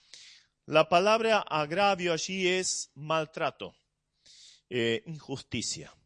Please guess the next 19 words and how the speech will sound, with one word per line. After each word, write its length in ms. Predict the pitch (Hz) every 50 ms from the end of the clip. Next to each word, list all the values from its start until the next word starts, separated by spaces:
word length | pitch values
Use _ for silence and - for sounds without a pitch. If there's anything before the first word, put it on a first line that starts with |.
| _ _ _ _ _ _ _ _ _ _ _ _
Y 140 | - 165 196
esto 220 | 226 208 - 214 202
a 60 | 208
veces 300 | 226 240 233 - 196 165
pasa 380 | _ - - 302 233 - -
entre 240 | 127 120 95 - 104
hermanos, 480 | 107 104 104 98 92 85 82 85 - -
¿no? 260 | 139 151 202 240 _ _ _ _ _ _ _ _ _ _ _
Nos 280 | 139 143 147 147 139 143
maltratamos. 960 | 147 156 160 175 165 - - 160 156 - _ - 131 117 92 85 82 82 -
Ojalá 440 | - 117 - - 120 123 131 143 156
no 160 | 160 156 160
suceda 580 | - 156 147 - - 151 160 170 170 180 180 170
y 160 | 139 123 113
si 220 | - - - 123
ha 140 | 127 139 160
pasado, 680 | - - 170 160 - 180 165 170 165 175 175 170 170 _
por 140 | - 127 123
favor, 400 | - - 120 123 131 139 147 156